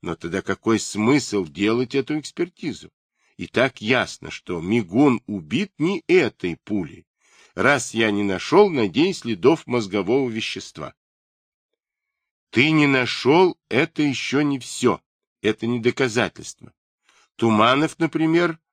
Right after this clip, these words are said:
над ним хохочет. И вообще, если группы крови не совпадут, тогда сразу ясно, что он убит не этой пулей,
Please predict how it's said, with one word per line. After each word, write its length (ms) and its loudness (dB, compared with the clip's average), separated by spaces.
над 240 -4
ним 180 2
хохочет. 640 -2
И 140 0
вообще, 420 0
если 380 -2
группы 400 0
крови 380 2
не 280 4
совпадут, 720 -2
тогда 280 -2
сразу 400 -2
ясно, 460 -2
что 340 -2
он 260 -2
убит 500 -4
не 240 0
этой 360 -2
пулей, 460 -4